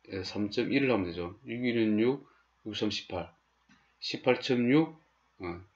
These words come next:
센티미터가 됩니다. 반지름이 십오 센티미터인 원의 원주는 몇 센티미터입니까? 자, 삼십 곱하기, 그죠? 이렇게 쭉 하면 이게 삼십 되네. 삼십 곱하기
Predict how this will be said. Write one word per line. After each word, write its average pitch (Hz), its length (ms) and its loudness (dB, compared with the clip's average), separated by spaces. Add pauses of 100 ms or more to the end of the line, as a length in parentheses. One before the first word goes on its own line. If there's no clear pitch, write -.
(180)
센티미터가 101 880 -2
됩니다. 85 680 -4 (1700)
반지름이 139 440 10
십오 113 440 6
센티미터인 110 960 0 (200)
원의 120 280 4
원주는 101 680 0
몇 107 120 0
센티미터입니까? 87 1120 -6 (720)
자, - 120 -4
삼십 143 760 0
곱하기, 107 360 0
그죠? 98 460 2 (240)
이렇게 101 440 -12
쭉 95 340 -12
하면 98 260 -8
이게 95 240 -6 (920)
삼십 - 320 -6
되네. 87 180 -6
삼십 131 260 -6
곱하기 104 540 2